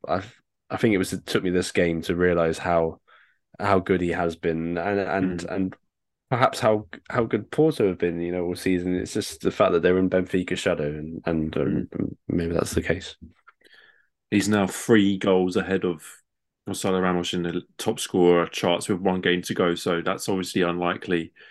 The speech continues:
Speaker 2: to change. Although that said, Gonçalo Ramos will be looking at a home game against Santa Clara, licking his lips.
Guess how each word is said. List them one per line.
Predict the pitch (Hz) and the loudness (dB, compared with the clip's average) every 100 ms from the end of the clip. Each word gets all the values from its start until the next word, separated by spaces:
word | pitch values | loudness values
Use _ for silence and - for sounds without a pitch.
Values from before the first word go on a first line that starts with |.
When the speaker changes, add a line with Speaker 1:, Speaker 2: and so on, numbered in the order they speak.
| - _ | -20 _
Speaker 2:
to | - | -4
change. | - 117 92 95 | 2 2 2 2
Although | 98 90 | 4 4
that | 90 | 2
said, | 90 92 80 78 _ _ _ _ _ | -2 -2 -2 -6 _ _ _ _ _
Gonçalo | 98 87 92 | -2 0 0
Ramos | 85 82 | 0 -4
will | 82 | -4
be | 87 | -6
looking | - 90 | -4 -6
at | 90 | -4
a | |
home | 87 85 | -4 -6
game | 82 78 | -6 -6
against | 80 78 - | -8 -10 -10
Santa | 80 76 | -10 -10
Clara, | - 87 78 | -8 -4 -4
licking | 76 87 82 | -4 -6 -6
his | 78 | -6
lips. | 85 85 - - | -2 -2 -4 -10